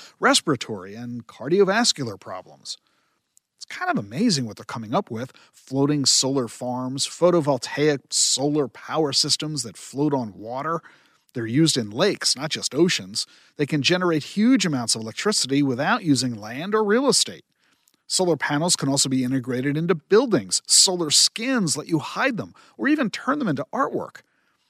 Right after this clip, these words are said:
They're even starting to make solar fabrics, clothing, that actually generates power so you can keep your phone charged while you're just walking around. Solar panels can also be placed along highways to act as a sound buffer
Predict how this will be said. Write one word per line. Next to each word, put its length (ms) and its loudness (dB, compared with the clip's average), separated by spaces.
They're 120 2
even 180 4
starting 360 -2
to 80 -4
make 200 -2
solar 360 0
fabrics, 720 -2
clothing, 560 4
that 140 -2
actually 440 2
generates 640 2
power 460 -6
so 120 2
you 220 2
can 180 -2
keep 280 -2
your 100 6
phone 300 0
charged 500 0
while 260 4
you're 140 2
just 220 0
walking 380 2
around. 500 2
Solar 400 4
panels 540 2
can 140 -4
also 260 2
be 100 2
placed 400 0
along 240 2
highways 640 0
to 160 -8
act 160 -8
as 140 0
a 60 0
sound 420 0
buffer 360 -6